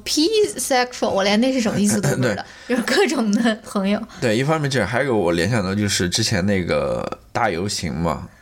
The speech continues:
Speaker 2: 就 March for Lives，
Speaker 1: 哦。
Speaker 2: 就是那个枪击案，佛州枪击案游行，它里面那个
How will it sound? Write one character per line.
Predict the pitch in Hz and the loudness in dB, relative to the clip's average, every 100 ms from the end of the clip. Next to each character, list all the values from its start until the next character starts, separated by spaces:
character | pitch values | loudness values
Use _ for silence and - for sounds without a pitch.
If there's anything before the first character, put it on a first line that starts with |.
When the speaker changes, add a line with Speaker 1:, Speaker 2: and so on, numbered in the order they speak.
| - | -6
Speaker 2:
就 | 98 | 0
March | 90 87 - | 0 0 -4
for | - 92 87 | -2 -2 0
Lives， | 82 82 78 - - - | 0 0 -4 -6 -6 -2
Speaker 1:
哦。 | 208 202 | 0 0
Speaker 2:
就 | 180 | 0
是 | 90 | 0
那 | 87 | 0
个 | 170 | 0
枪 | - 87 92 | -2 0 0
击 | 98 | 0
案， | 80 | -2
佛 | 73 - | -4 -2
州 | 90 | -2
枪 | 90 101 | 0 -2
击 | 101 | 0
案 | 82 | 0
游 | 82 | -2
行， | 78 - - - | -4 -6 -14 -16
它 | - 135 | -6 -4
里 | 135 | -2
面 | 82 87 | -4 -2
那 | 98 85 | 0 0
个 | 85 76 | 0 -2